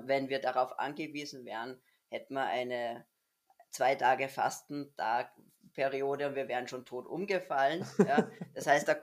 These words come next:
Speaker 1: die Natur hat sich da schon was überlegt. Ich mach mich nicht abhängig von einem Makronährstoff, wo ich so minimier-, minimale Speichermöglichkeiten habe, ja.
Speaker 2: Mm,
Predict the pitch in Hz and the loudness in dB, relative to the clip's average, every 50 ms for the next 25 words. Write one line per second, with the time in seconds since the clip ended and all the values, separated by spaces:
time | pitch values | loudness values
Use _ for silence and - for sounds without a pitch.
0 | - 175 110 135 139 139 143 139 135 - 151 156 156 143 - 147 143 - 139 135 | -2 -14 -10 -8 -4 0 0 0 -2 0 0 2 2 2 0 -2 -4 -4 -4 -2
1 | 139 139 139 131 135 131 127 123 117 127 127 127 127 139 151 151 - 147 143 - | -2 -2 0 0 0 -2 -2 -6 -4 -4 -4 -2 0 -2 -2 -2 -4 -10 -10 -6
2 | 135 123 139 - - - _ _ _ _ - 143 143 147 156 156 151 - - - | -4 -4 -4 -6 -8 -16 _ _ _ _ -14 -10 -8 -6 -6 -6 -4 0 2 2
3 | - - - 160 151 156 151 151 151 151 - - 143 135 117 123 127 131 131 131 | 2 0 -2 -6 -4 -4 -4 -4 -6 -8 -8 -8 -6 -4 -4 -4 -4 -4 -6 -6
4 | 127 123 - 87 90 123 120 120 - - - 139 139 135 135 135 135 - - 131 | -8 -10 -12 -10 -6 -4 -4 -4 -4 -6 -8 -4 0 0 0 0 0 -2 -6 -6
5 | 131 - - _ _ - 135 135 127 123 - - _ - - - 147 147 143 147 | -6 -6 -10 _ _ -8 -6 -6 -6 -8 -12 -18 _ -16 -14 -10 -8 -8 -6 -6
6 | 151 151 147 143 147 139 139 139 143 147 - - - 139 135 135 143 147 160 165 | -6 -6 -4 -4 -4 -4 -4 -4 -4 -6 -6 -6 -8 -8 -8 -6 -4 -2 -2 -2
7 | 147 131 120 104 117 123 131 135 - - 107 90 101 - - 117 117 110 104 - | -2 -2 -4 -4 -2 -2 -4 -4 -4 -4 -4 -4 -4 -4 -8 -10 -12 -12 -12 -14
8 | - - - - - - - - - - - - - _ - - 127 139 151 - | -16 -20 -20 -16 -12 -12 -12 -12 -14 -20 -20 -20 -20 _ -8 -6 -6 -6 -6 -6
9 | - 143 147 151 151 143 139 123 110 | -2 0 2 2 4 4 2 2 0